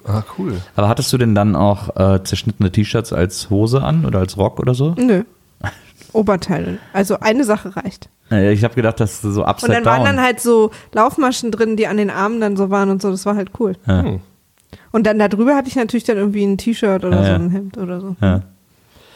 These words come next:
Speaker 3: Sag mal,
Speaker 1: Cool.
Speaker 3: ganz kurz mal, seid mal kurz leise.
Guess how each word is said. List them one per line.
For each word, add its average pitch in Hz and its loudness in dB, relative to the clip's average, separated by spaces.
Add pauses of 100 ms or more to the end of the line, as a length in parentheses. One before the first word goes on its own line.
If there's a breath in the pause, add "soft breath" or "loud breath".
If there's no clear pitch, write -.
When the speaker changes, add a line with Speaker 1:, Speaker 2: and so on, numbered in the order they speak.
(1900 soft breath)
Speaker 3:
Sag 240 0
mal, 277 0
Speaker 1:
Cool. - -10
Speaker 3:
ganz 247 0
kurz 311 0
mal, 320 2
seid 233 0
mal 254 -4
kurz 254 -2
leise. 220 0